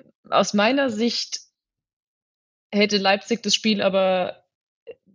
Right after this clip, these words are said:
gewinnen müssen, sogar eher.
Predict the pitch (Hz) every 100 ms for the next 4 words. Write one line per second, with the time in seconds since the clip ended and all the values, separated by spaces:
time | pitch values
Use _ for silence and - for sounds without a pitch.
0 | - 190 196 214 202 196 190 180 - 196
1 | 202 - _ _ _ _ _ - 202 208
2 | 247 - 254 247 254 240 240 254 269 285